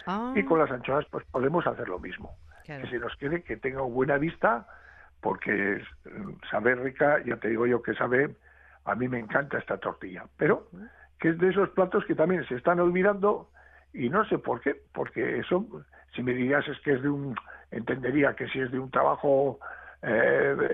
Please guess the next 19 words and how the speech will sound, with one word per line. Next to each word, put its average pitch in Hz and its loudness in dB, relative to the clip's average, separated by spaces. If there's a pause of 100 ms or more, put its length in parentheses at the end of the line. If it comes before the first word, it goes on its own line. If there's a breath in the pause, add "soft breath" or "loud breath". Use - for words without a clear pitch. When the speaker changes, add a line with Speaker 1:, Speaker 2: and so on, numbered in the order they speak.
Speaker 2:
excesivo, 165 2
pues 123 -4 (600 soft breath)
podría 120 2
entenderlo, 120 0 (240 soft breath)
pero 98 -4
vamos, 117 -4 (400)
yo - -10
creo - -10
que 101 -14 (160)
Speaker 1:
Tú 180 -8
dices 208 0
Speaker 2:
la 220 6
Speaker 1:
que 220 4
Speaker 2:
cebolla 240 6
Speaker 1:
antes 269 4
Speaker 2:
la - 2
puedes 131 -4
tener 127 -2
pochada. 120 -2